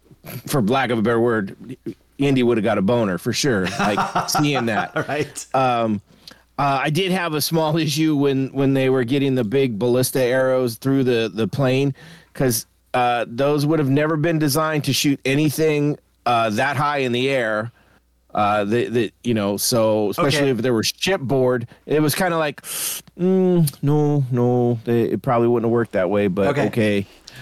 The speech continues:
Speaker 1: Um, and so, but I mean, I, it was interesting because, yeah, it, it hit the, it hit the, um, plane, and Indy's, like, all interested in it because, you know, shit, it's history, essentially. Um, and so I thought that
Speaker 2: Although
Speaker 1: was
Speaker 2: he
Speaker 1: kinda
Speaker 2: used, and he
Speaker 1: cool.
Speaker 2: used it to cut his ropes. <laughs>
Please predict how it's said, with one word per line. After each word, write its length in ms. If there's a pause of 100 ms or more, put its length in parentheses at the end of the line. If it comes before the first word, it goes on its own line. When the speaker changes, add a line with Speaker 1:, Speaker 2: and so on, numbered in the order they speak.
(140)
Speaker 1:
Um, 640 (260)
and 200
so, 260
but 180
I 80
mean, 140
I, 80
it 160
was 180
interesting 380
because, 260
yeah, 180
it, 100
it 180
hit 240
the, 260
it 140
hit 260
the, 320
um, 440
plane, 360
and 140
Indy's, 360
like, 320
all 220
interested 460
in 120
it 80
because, 300
you 100
know, 80
shit, 240
it's 140
history, 480 (480)
essentially. 600 (460)
Um, 380 (100)
and 160
so 100
I 80
thought 260
that 80
Speaker 2:
Although 160
Speaker 1:
was 40
Speaker 2:
he 60
Speaker 1:
kinda 140
Speaker 2:
used, 100
and 120
he 80
Speaker 1:
cool. 60
Speaker 2:
used 180
it 80
to 60
cut 140
his 140
ropes. 640
<laughs> 40